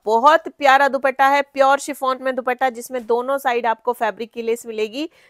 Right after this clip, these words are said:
सूट ऐसा है, एक बार जिसने पहन लिया वो बस इसका फैन हो जाएगा। आठ सौ पचास रुपए इसकी प्राइस रेंज रहेगी। कलर आएंगे दो, दूसरा कलर आपको ये मिल जाएगा, दोनों ही हॉट सेलिंग कलर है,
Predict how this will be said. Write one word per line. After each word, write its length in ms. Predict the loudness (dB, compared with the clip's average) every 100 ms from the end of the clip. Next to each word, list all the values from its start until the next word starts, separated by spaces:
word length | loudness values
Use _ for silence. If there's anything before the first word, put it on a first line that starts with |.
| _
सूट 300 | -6 -4 2
ऐसा 280 | 2 4 2
है, 160 | 0 2
एक 200 | -2 0
बार 160 | 0 0
जिसने 280 | -4 -12 -10
पहन 280 | -6 -6 -8
लिया 300 | -4 0 0
वो 300 | 0 -2 -2
बस 320 | -2 -6 -8 -16
इसका 260 | -12 -6 -6
फैन 280 | -4 -8 -8
हो 80 |
जाएगा। 380 | -6 -4 -2 -6 -4 2
आठ 280 | 4 4
सौ 100 | -2 -2
पचास 460 | -2 2 2 0
रुपए 220 | -4 -4
इसकी 200 | -4 -6 -6
प्राइस 360 | -4 -4 -6
रेंज 240 | -12 -10 -10
रहेगी। 360 | -10 -10 -14 -16 _ _
कलर 260 | 4 6 6
आएंगे 340 | 4 2 -2
दो, 300 | 0 4 4 2
दूसरा 340 | -4 -6 -4
कलर 280 | -2 0 2
आपको 240 | 2 0 -6
ये 120 | -6
मिल 160 | -8 -4
जाएगा, 280 | -4 -2
दोनों 400 | -2 0 2 2
ही 100 | 0 -2
हॉट 260 | -2 -2
सेलिंग 360 | -2 -4 -4 -2
कलर 280 | 2 2 4
है, 180 | 2